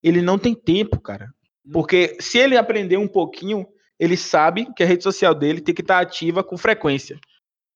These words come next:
Speaker 1: Tem que ter postagem todo dia, tem que ter stories todo dia. E aí ele fala, "Rapaz, eu vou parar aqui pra poder postar isso. Eu posso contratar alguém que sabe também,
Speaker 2: Sabe.
Speaker 1: mais ou, ou, ou tanto quanto eu, pra fazer isso e fazer com qualidade." Então aí é que entra,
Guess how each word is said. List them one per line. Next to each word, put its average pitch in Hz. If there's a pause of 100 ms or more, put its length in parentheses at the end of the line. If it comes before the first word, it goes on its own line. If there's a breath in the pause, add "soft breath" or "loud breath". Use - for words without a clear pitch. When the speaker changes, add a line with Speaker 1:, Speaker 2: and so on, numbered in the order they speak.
(120)
Speaker 1:
Tem 185
que 196
ter 190
postagem 160
todo 160
dia, 147
tem 160
que 160
ter 165
stories 151
todo 156
dia. 147 (340 loud breath)
E 240
aí 233
ele 254
fala, 233
"Rapaz, 226 (320)
eu 427
vou 339
parar 339
aqui 185
pra 214
poder 214
postar 190
isso. 226
Eu 349
posso 302
contratar 330
alguém 175 (380)
que -
sabe 170
também, 170 (1040)
Speaker 2:
Sabe. -
Speaker 1:
mais 226
ou, 269
ou, 202
ou 214
tanto 214
quanto 214
eu, 190
pra 269
fazer 269
isso 247
e 277
fazer 262
com 359
qualidade." 262
Então 214
aí 208
é 277
que 285
entra, 220